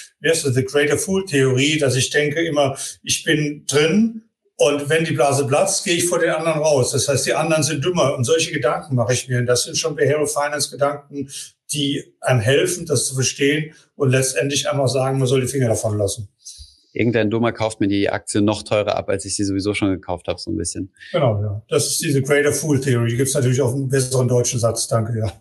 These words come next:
Speaker 1: <laughs>
Speaker 2: Okay. <laughs> Und, ähm, wie sieht es aus mit, äh, der viel zitierten fomo, der Fear of Missing Out? Gibt's dazu auch, äh, Ansätze im wissenschaftlichen Bereich zu sagen,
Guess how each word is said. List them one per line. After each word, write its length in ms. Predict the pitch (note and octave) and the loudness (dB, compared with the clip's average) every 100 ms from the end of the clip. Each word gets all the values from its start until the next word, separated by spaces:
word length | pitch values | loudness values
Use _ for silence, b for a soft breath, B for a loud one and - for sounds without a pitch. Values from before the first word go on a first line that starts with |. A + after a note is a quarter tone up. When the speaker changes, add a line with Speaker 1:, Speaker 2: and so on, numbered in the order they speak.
| _ | _
Speaker 1:
<laughs> 180 | B2 A#2+ | 0 2
Speaker 2:
Okay. 300 | A2+ G#2+ G#2 G2 C#3 | 2 2 -2 -2 0
<laughs> 260 | A#2+ A#2 - B B B | 0 0 -6 B B B
Und, 440 | C3 C3 C3 C3 - | 2 4 2 0 0
ähm, 480 | A#2 A#2 A#2 A#2+ - | 2 2 2 0 -2
wie 160 | A2+ B2+ | -6 -6
sieht 200 | E3 F3+ | -6 -4
es 100 | - | 0
aus 320 | G2 B2+ C3 | 0 0 2
mit, 260 | B2 A#2+ G2+ | 0 0 -2
äh, 120 | G#2 | -2
der 100 | G#2+ | -2
viel 220 | - C3 | -2 -4
zitierten 480 | B2+ - A#2+ A2+ G2+ | -4 -4 -4 -4 -8
fomo, 480 | - C3 C#3+ D#3 E3 | -2 0 0 0 0
der 160 | A2+ | 0
Fear 420 | - - C#3+ C#3+ | -2 -2 0 2
of 140 | A2+ - | 0 -2
Missing 340 | A#2+ A#2+ A2 | -4 -2 0
Out? 300 | G#2 C3+ - | 2 0 -2
Gibt's 160 | A#2+ - | -8 -6
dazu 460 | A2 - A#2+ A2+ - | -6 -4 -2 -2 2
auch, 320 | G2+ B2+ - | 2 0 -2
äh, 40 | A2 | -2
Ansätze 640 | G#2+ - A2+ A#2+ A#2 - | -2 0 0 0 -2 -2
im 80 | G#2 | 0
wissenschaftlichen 560 | A#2+ B2 A#2+ A#2+ - G#2+ | 0 0 0 -2 -2 0
Bereich 240 | G#2+ G#2+ | 0 -2
zu 80 | G#2 | -2
sagen, 300 | G#2 G#2+ | 0 2